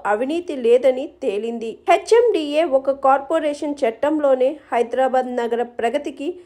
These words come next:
పనికి వచ్చే ఏ కార్యక్రమానికైనా డబ్బులు ఖర్చు చెయ్యొచ్చని ఉంది.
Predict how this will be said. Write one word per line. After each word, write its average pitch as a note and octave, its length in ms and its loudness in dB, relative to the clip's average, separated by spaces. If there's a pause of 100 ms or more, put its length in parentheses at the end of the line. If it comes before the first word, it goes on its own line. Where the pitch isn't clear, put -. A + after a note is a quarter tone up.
పనికి F#4+ 320 4
వచ్చే D4+ 600 2 (360)
ఏ C4 220 4
కార్యక్రమానికైనా D4 1500 -2
డబ్బులు A#3 480 -2
ఖర్చు C4 360 -8 (100)
చెయ్యొచ్చని C4+ 580 -4
ఉంది. A#3+ 480 -8